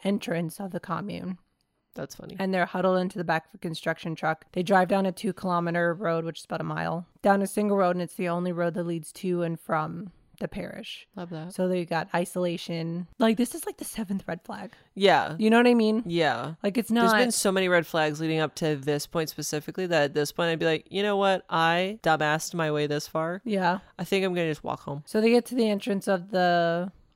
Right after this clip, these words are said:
Speaker 1: of the parish,
Speaker 2: Mm.
Speaker 1: and they're confronted by more guards.
Speaker 2: Love that.
Speaker 1: And those guards are, like, a lot more hostile, and they tell them that they have to stop filming. So the camera cuts. When we come back, Sam explains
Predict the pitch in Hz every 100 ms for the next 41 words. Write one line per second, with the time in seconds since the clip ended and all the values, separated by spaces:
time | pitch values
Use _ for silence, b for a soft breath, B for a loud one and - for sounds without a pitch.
0 | - 185 180 180 - 175 165 160 185 -
1 | - 160 147 _ 190 190 185 202 - 196
2 | 185 180 185 208 240 220 175 175 185 220
3 | - - 165 147 151 160 - 190 196 202
4 | 190 202 196 190 185 170 - 175 170 170
5 | 175 170 170 - 180 180 175 165 170 170
6 | 165 185 175 170 165 - 170 - 165 165
7 | 175 170 175 175 208 208 208 165 - -
8 | 190 190 214 214 208 202 170 175 - -
9 | 196 196 - - 190 185 180 180